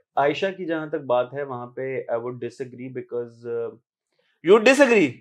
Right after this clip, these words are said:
Speaker 1: I'm disagreeing with you। Yeah, let me tell you why। Because I'm,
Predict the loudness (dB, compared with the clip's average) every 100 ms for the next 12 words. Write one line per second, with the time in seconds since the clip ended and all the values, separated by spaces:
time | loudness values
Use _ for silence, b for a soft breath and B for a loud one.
0 | -4 -2 -4 -8 -10 -12 -12 -12 -12 -6
1 | -2 0 -2 -4 -4 -4 -4 -8 -8 -8
2 | -8 -10 _ _ _ _ _ _ -4 -2
3 | 2 0 0 -6 _ _ _ _ _ _
4 | _ _ _ -8 -8